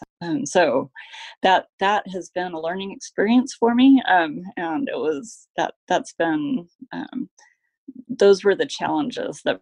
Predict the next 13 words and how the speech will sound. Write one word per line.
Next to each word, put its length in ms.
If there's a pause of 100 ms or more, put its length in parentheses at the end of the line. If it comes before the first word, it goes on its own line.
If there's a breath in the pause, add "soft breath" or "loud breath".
(120)
brought 240
me 240
to, 360 (100)
to, 460 (1300 loud breath)
um, 240
focusing 560
on, 300 (480 loud breath)
on 160
gratitude. 680 (120)
Generally, 480
I've 160
been 240
a 160